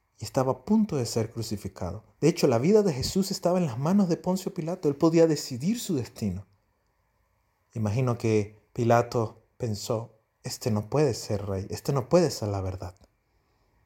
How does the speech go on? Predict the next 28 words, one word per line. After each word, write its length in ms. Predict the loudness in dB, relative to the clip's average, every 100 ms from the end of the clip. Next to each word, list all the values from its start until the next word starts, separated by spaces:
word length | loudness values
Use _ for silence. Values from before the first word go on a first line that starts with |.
| _ -20 -16
Este 380 | -6 0 2
es 240 | 0 -4 -14 _ _ _ _ _
un 120 | -4 0
hombre 300 | 0 0 2
débil, 460 | 4 2 2 -4 -10 _
este 280 | -12 -8 -4
hombre 480 | -2 0 0 -2 -4 _ -2
delante 380 | 2 2 2 2
de 100 | 2
mí 160 | 0 -4
es 100 | -4
nada". 400 | -4 -4 -8 -16 _ _ _ _ _ _ _ _ _ _ _ _
Muchas 300 | -2 2 4
veces 560 | 6 4 4 -4 -4 -14 _ -20 _
Dios 160 | -4 -4
se 120 | -2
nos 120 | -2
presenta 680 | -4 -6 -2 -4 -4 0 0
de 100 | 0
una 140 | -2
forma 440 | -4 -2 -2 -2 -4
que 160 | -4
no 180 | -2 -2
nos 240 | -2 -2 -4
gusta, 400 | -4 -4 -6 -4
que 120 | 0
no 80 | 0
entendemos. 840 | 0 -2 2 2 2 -2 -4